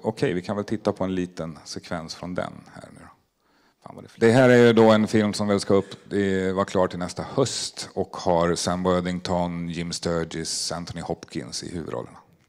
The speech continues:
Väldigt kul att jobba med engelska eller amerikanska och australiensare, måste jag säga. En jävla energi på de här typerna.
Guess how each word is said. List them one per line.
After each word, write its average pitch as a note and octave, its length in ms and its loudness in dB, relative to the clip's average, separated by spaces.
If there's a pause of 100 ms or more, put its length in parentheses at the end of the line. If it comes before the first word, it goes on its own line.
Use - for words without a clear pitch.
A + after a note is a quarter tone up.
(1300)
Väldigt F#2+ 320 2
kul E2+ 180 -2
att E2+ 60 2
jobba D#2 220 0
med D#2 320 -4 (200)
engelska F#2 480 -4
eller E2+ 140 -2
amerikanska E2 560 -4
och D#2 320 -6 (440)
australiensare, E2 600 -8
måste - 240 -18
jag - 60 -16
säga. - 160 -16 (600)
En E2 100 -16
jävla E2 300 -8
energi D#2+ 380 -8
på - 120 -14
de E2+ 100 -14
här D#2+ 120 -14
typerna. - 400 -20